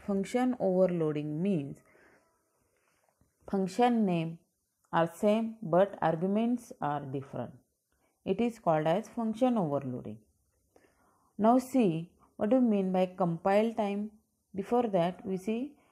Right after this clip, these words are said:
compile time polymorphism and run time polymorphism. So see compile time polymorphism. In compile time polymorphism,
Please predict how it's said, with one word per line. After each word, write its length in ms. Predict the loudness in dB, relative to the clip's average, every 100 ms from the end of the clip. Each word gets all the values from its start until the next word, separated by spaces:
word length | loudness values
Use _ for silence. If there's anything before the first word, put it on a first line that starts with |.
| _ _
compile 460 | -2 0 4 4 4
time 260 | 0 0 0
polymorphism 840 | 0 0 -2 -4 -4 -4 -4 -4 -4
and 320 | -2 0 -2 0
run 320 | 0 0 -2
time 380 | -4 -2 -4 -6
polymorphism. 720 | -6 -6 -6 -8 -10 -14 -14 -16 -20 _ _ _ _
So 380 | _ 2 2 0 _ _ _ _ _ _ _
see 320 | -4 -2 -2
compile 540 | 0 0 2 4 2 2
time 360 | 0 2 -2 -6 _ _ _
polymorphism. 760 | 4 4 2 -2 -6 -10 -10 -12 -16 _ _ _ _ _ _ _ _ _ _ _ _ _ _ _ _ _ _ _ 2
In 200 | 2 6
compile 520 | 4 4 4 2 2
time 240 | 0 -2
polymorphism, 920 | 0 2 2 0 -4 -6 -6 -6 -6